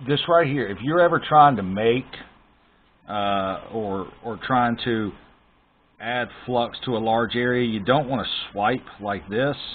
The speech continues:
You don't wanna come up and down. You wanna do a, a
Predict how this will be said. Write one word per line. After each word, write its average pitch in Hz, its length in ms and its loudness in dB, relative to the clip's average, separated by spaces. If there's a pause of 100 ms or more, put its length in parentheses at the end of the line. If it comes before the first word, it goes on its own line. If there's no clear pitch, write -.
(720)
You 104 80 -12
don't 123 160 -6
wanna 139 180 -6
come 139 120 0
up 123 160 0
and 110 80 -4
down. 123 300 2
You 117 100 -2
wanna 117 240 -2
do 113 240 0
a, 90 80 0 (880)
a 82 60 -16